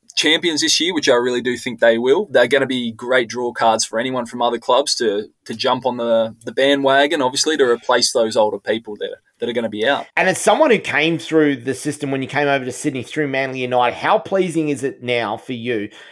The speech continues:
Speaker 2: to see three big names come through from the Manly ranks in the likes of Harry van der Saag,
Speaker 1: Yeah.
Speaker 2: uh, Patrick Wood, and Callum Nieuwenhof?
Speaker 1: Yeah, oh, mate, it's amazing to see that. I, I just, I love it because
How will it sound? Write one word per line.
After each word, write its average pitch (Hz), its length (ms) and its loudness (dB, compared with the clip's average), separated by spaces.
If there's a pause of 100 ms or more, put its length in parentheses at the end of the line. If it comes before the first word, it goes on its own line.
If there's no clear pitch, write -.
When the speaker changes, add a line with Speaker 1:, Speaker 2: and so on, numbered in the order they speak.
(120)
Speaker 2:
to 156 120 -4
see 151 300 2
three 165 720 0
big 156 260 4
names 123 460 -2
come 143 300 -2
through 131 300 -4
from 139 340 0
the 127 100 -4
Manly 123 500 -2 (220)
ranks 117 320 -2
in 123 80 -12
the 120 80 -6
likes 120 280 -2
of 127 100 -6
Harry 151 400 2
van 120 240 -2
der 123 100 0
Saag, 131 520 0 (200)
Speaker 1:
Yeah. 104 200 -16 (180)
Speaker 2:
uh, 123 380 4 (340)
Patrick 170 500 -2
Wood, 135 400 0
and 131 220 -6
Callum 135 400 0
Nieuwenhof? 123 720 -6 (240)
Speaker 1:
Yeah, 120 560 0
oh, 110 280 4
mate, 104 260 -4
it's 135 140 0
amazing 123 640 0
to 113 100 -2
see 107 260 0
that. 101 320 0
I, 135 120 4 (200)
I 147 80 4
just, 143 260 0
I 139 60 4
love 143 300 6
it 123 80 0
because 147 280 0